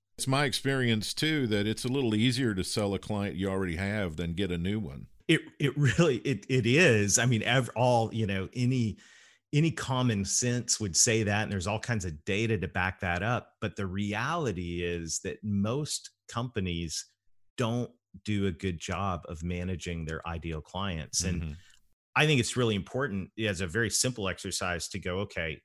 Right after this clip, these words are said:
Speaker 2: you know, let's get the eighty twenty rule." It's in full effect in every business, I believe, by the way, good old Vilfredo Pareto from the eighteen hundreds nailed it, and, and go, "Who are the top twenty percent of our clients?"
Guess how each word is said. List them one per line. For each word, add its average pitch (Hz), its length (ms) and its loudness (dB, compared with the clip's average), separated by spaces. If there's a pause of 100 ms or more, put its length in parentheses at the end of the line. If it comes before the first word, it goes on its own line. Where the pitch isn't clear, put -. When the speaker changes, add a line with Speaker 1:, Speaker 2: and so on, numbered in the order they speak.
Speaker 2:
you 95 140 -6
know, 87 100 -6
let's 110 180 -6
get 139 140 -8
the - 160 -8
eighty 90 220 -2
twenty 104 320 -6
rule." 80 240 -6
It's 98 160 -4
in 156 120 -2
full 113 240 -2
effect 90 380 -4
in 87 100 -6
every 85 260 -4
business, 76 460 -6
I 82 60 -6
believe, 78 420 -8
by 80 120 -4
the 73 80 -12
way, 76 260 -8 (360)
good 107 120 -2
old 90 240 0
Vilfredo 90 540 -2
Pareto 87 460 -4
from 85 140 -10
the 76 140 -10
eighteen 87 340 -8
hundreds 85 500 -6
nailed 92 480 -2
it, 76 160 -6 (600)
and, 113 220 2 (180)
and 110 160 0
go, 110 180 2 (160)
"Who 175 220 0
are 156 120 2
the 131 100 0
top - 360 -4
twenty 113 300 -4
percent 110 400 -4
of 92 80 -2
our 85 100 0
clients?" - 760 -10